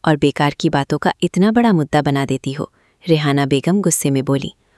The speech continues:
उनका इशारा साफ था, फैजान पर लगाया गया चोरी का इल्जाम और नूर पर जहर देने का आरोप। "भाभी, इसीलिए तो नहीं बताया था, मुझे पता था आप डांटेंगी," जुबैदा बेगम रोते हुए बोली। उधर फरीद खान भी परेशान थे।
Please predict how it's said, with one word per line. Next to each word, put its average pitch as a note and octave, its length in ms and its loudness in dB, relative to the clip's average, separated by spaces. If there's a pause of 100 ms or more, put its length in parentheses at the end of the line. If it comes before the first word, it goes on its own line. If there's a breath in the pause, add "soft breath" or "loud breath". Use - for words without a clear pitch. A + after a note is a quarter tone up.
(160)
उनका D3+ 260 2
इशारा C#3 400 0
साफ C#3+ 320 -2 (100)
था, - 120 -8 (380 soft breath)
फैजान D#3+ 460 2
पर G#3+ 140 0
लगाया D3 420 2
गया D3+ 180 0
चोरी C#3+ 320 0
का C#3+ 160 -2
इल्जाम C#3 380 -2 (360 soft breath)
और A#3+ 100 2
नूर D3+ 340 2
पर G#3 100 2
जहर D#3 320 0
देने C#3 240 0
का C#3+ 140 0
आरोप। C3 300 -2 (720 soft breath)
"भाभी, D#3+ 340 0 (320 loud breath)
इसीलिए C4 380 2
तो C4+ 120 0
नहीं G3+ 200 4
बताया D3 360 0
था, A3 200 -6 (340 soft breath)
मुझे G#3+ 200 4
पता G#3+ 280 0
था A#3+ 200 -2
आप G#3 60 2
डांटेंगी," E3 580 0 (360)
जुबैदा C#3+ 380 2
बेगम D#3+ 320 2
रोते D3+ 280 2
हुए C#3 200 0
बोली। C3+ 320 -6 (540 soft breath)
उधर D#3 200 2
फरीद C3+ 340 -2
खान F3 280 0
भी A#3 120 0
परेशान G#3 580 2
थे। E3+ 100 -4